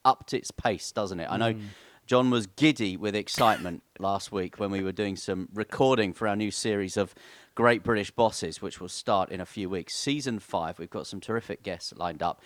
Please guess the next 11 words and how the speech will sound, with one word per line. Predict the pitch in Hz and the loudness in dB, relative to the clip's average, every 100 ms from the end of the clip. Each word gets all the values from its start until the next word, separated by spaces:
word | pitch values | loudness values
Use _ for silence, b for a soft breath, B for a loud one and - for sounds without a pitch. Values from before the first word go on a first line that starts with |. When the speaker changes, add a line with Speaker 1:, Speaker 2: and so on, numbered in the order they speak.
| B B | B B
Speaker 1:
and | 104 120 | 2 4
they | 139 | 4
have | 127 | 4
got | 117 123 - | 4 4 2
us | 110 | -4
very, | 110 127 127 127 - | 4 6 6 2 -2
very | 110 143 123 87 80 b b | 4 6 6 4 -4 b b
excited | 92 - - 92 - 95 | -8 -4 0 0 -2 -8
for | - | -6
the | 92 90 | -4 -2
Olympics | 92 85 90 - | -4 -4 -8 -8